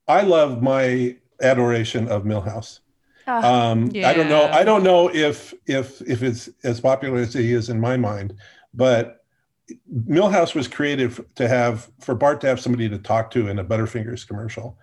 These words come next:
Speaker 1: That's the o-,
Speaker 2: <laughs>
Speaker 1: only
Speaker 2: Wow.
Speaker 1: reason.
Speaker 3: Wow.
Speaker 1: And, and just the idea of having a, a character that is wimpier than virtually every character on the show,
Speaker 2: <laughs>
Speaker 1: but so earnest, you know?
Speaker 2: Yes.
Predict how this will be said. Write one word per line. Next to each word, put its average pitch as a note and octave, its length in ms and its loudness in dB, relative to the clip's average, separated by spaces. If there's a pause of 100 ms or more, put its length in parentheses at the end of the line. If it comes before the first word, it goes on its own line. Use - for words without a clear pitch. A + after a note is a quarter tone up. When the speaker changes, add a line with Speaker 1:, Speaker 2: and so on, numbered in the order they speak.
(140)
Speaker 1:
That's C3+ 220 -2
the - 120 -2
o-, - 260 -6 (160)
Speaker 2:
<laughs> - 180 -8
Speaker 1:
only D3 260 6
Speaker 2:
Wow. - 80 6 (320)
Speaker 1:
reason. C#4+ 140 -4
Speaker 3:
Wow. C#4 180 -2
Speaker 1:
And, A3 360 2
and F3 220 4
just A3 440 0 (280)
the E3+ 200 4
idea D#3 680 2
of D3 240 0
having D3 480 0
a, B2+ 200 -6 (480)
a C3+ 80 2
character D3 640 0
that B2 200 0
is B2 340 -2 (160)
wimpier D#3+ 440 0
than B2 280 0 (140)
virtually B2 400 -2
every B2 160 0
character B2 480 -2
on A#2 120 -2
the A2+ 120 0
show, A#2 300 0 (260)
Speaker 2:
<laughs> - 240 -20
Speaker 1:
but F3 160 0
so G3+ 300 -2
earnest, F#3 600 -2 (580)
you B2+ 120 2
know? B2 140 2
Speaker 2:
Yes. - 500 -6